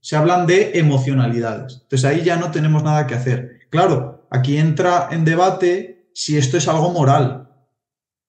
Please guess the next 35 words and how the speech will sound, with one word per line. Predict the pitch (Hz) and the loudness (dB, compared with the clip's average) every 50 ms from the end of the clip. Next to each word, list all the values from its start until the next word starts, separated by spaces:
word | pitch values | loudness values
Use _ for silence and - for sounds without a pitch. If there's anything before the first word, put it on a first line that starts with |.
| _ _ _ | _ _ _
porque | 151 135 131 127 147 | -2 -2 0 0 2
desde, | 139 139 135 131 135 135 131 131 127 127 - 131 | 2 4 4 6 6 6 6 6 6 4 2 0
desde | 143 139 127 131 131 | 0 0 4 6 6
el | 127 131 | 6 6
gobierno | 127 127 123 139 156 170 170 170 170 | 6 4 2 2 2 2 0 0 -2
y | 170 | -2
desde | 170 165 170 175 | -2 -2 -2 -2
el | 170 | -4
Estado | 175 - - 202 190 190 185 185 190 196 196 - - _ _ _ _ | -4 -4 -4 -2 0 0 2 0 -2 -4 -6 -10 -18 _ _ _ _
siempre | - - 151 135 127 151 | -6 -4 -2 0 0 0
se | 135 160 | 0 0
nos | 160 156 - | 0 -2 -2
envía | 170 160 160 160 165 | 0 0 2 2 2
un | 160 160 | 2 2
mensaje | 160 156 147 131 - 160 160 - - 160 156 156 156 - - - - _ | 2 2 2 2 0 -2 -2 -2 -2 -2 -2 -2 -2 -6 -12 -18 -20 _
con | - 151 | -2 0
las | 139 131 127 127 | 2 4 4 2
casas | 135 131 135 156 147 143 | 2 0 0 0 2 2
de | 143 | 2
apuestas | 127 127 147 190 196 190 - - 156 156 151 - - | 2 4 4 4 2 2 -2 0 0 0 0 -2 -2
y | 151 | -2
demás | 156 151 147 151 156 156 - - - | -2 0 0 0 -2 -2 -6 -6 -4
muy | 160 185 180 135 | -4 -2 -2 -2
claro. | 127 151 160 190 202 160 127 127 - - _ _ _ _ _ _ _ _ _ _ _ _ _ _ _ _ _ _ _ _ _ | 0 2 2 2 0 0 -4 -8 -12 -16 _ _ _ _ _ _ _ _ _ _ _ _ _ _ _ _ _ _ _ _ _
"Esto | - - 120 | -12 -10 -6
es | 117 123 | 0 2
malo, | 131 151 156 156 147 143 143 143 147 143 - - - _ _ _ _ - | 2 4 4 4 6 6 4 4 2 0 -4 -12 -20 _ _ _ _ -6
esto | 139 127 127 147 131 | -6 -2 0 0 2
puede | 143 143 135 131 | 2 2 2 2
causar | 143 135 131 127 139 135 127 | 2 2 2 2 2 4 4
ludopatía, | 135 135 135 123 123 117 - - 175 185 180 170 156 151 147 147 143 143 - - - _ _ _ | 6 6 6 4 2 0 -2 -2 -4 -2 0 0 2 2 0 0 -2 -4 -8 -14 -18 _ _ _
esto | - 139 127 - 156 131 | -4 -4 0 0 0 2
puede | 131 139 135 131 | 4 4 2 4
causar | 127 139 131 131 127 - 143 135 131 131 131 127 - | 4 4 6 6 6 4 2 2 2 2 2 2 0
adicción". | 131 127 127 127 - - - 165 170 170 170 165 170 - - | 2 2 2 2 0 0 -2 -2 -2 -2 -4 -6 -8 -10 -14